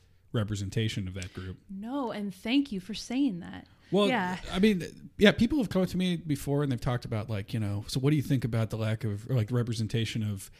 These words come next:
Speaker 1: any group really who's not white guys and, you know, whether it's movies or anything?" And it's like, I don't know how you can even pretend that it's been inclusive at all in, like, the history of so much
Speaker 2: Oh
Speaker 1: of our
Speaker 2: my
Speaker 1: entertainment.
Speaker 2: gosh, yeah.
Speaker 1: Uh,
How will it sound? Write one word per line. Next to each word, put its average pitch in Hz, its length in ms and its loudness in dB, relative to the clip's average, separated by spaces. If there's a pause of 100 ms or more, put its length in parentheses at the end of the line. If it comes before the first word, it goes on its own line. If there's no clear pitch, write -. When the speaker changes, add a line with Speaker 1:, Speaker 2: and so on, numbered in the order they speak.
(180)
Speaker 1:
any 175 220 4
group 117 380 2
really 117 200 2
who's 110 140 2
not 110 240 -2
white 113 220 -2
guys 101 340 -2
and, 98 240 -4
you 120 60 0
know, 98 260 -2
whether 113 240 0
it's 101 140 -2
movies 107 340 4
or 101 80 0
anything?" 131 260 2
And 98 60 -2
it's 104 100 -4
like, 113 160 0 (300)
I 170 60 0
don't 233 80 6
know 190 80 6
how 170 80 6
you 170 100 6
can 151 120 4
even 127 120 4
pretend 117 460 2
that 107 100 2
it's 107 120 -2
been 107 380 0
inclusive 117 460 2
at 107 60 -6
all 110 260 0
in, 101 60 -6
like, 107 160 -4
the 110 80 -2
history 127 340 0
of 107 100 -4
so 143 160 2
much 127 200 2
Speaker 2:
Oh 285 60 4
Speaker 1:
of - 40 2
our 101 40 2
Speaker 2:
my 101 40 -2
Speaker 1:
entertainment. 101 560 0
Speaker 2:
gosh, - 140 -16
yeah. 175 420 -6
Speaker 1:
Uh, 120 460 0